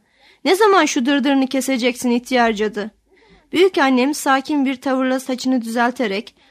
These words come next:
"Koca budala," dedi. "Ağzımı kapatamayacaksın. Küçük hilelerin hakkında bildiğim her şeyi ona anlatacağım, göreceksin." Büyük babam onun üstüne atıldı ve iri başına yumruklar indirmeye başladı.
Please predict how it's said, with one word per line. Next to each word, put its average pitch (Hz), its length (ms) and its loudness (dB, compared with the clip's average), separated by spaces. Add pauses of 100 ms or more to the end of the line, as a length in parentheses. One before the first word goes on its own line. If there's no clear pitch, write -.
(140)
"Koca 302 360 2
budala," 202 360 -2
dedi. 202 320 -4 (320)
"Ağzımı 302 440 4
kapatamayacaksın. 226 1120 -4 (300)
Küçük 302 340 -4
hilelerin 294 440 0
hakkında 226 520 -2
bildiğim 254 340 0
her 349 240 0
şeyi 330 260 -2
ona 269 180 2
anlatacağım, 220 640 -2
göreceksin." 233 800 -4 (840)
Büyük 381 280 4
babam 285 340 2
onun 302 260 2
üstüne 262 340 0
atıldı 226 520 -2 (220)
ve 226 160 -2
iri 330 260 2
başına 247 300 0
yumruklar 254 480 0
indirmeye 233 520 0
başladı. 208 580 -6